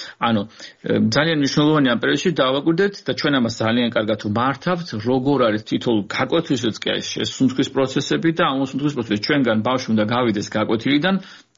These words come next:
ტითელი ლოყებით, აა, ესე იგი, იმიტომ რომ მასში ყველა პროცესი უნდა მოხდეს. ანუ მასში უნდა მოხდეს,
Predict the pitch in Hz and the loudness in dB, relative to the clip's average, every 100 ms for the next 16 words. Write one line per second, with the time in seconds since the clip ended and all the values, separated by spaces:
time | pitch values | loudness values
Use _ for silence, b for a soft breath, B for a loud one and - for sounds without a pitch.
0 | _ - - 131 - 113 113 107 151 165 | _ -8 -2 -2 0 0 2 2 2 0
1 | 165 208 196 - B B B B B B | 0 0 -2 -8 B B B B B B
2 | B _ _ - 113 110 110 131 123 120 | B _ _ -2 2 2 0 0 2 2
3 | 131 143 139 135 131 - 139 - 131 147 | 2 2 2 0 -2 -2 -2 -2 0 2
4 | 156 156 151 - 139 135 139 120 127 120 | 2 2 -2 -2 -2 -2 -2 -2 0 2
5 | 117 107 95 - - - - 113 107 110 | 2 0 -2 -6 -12 -8 -2 2 4 4
6 | 127 - 123 117 113 117 117 - 104 | 2 2 4 4 4 2 0 -4 -4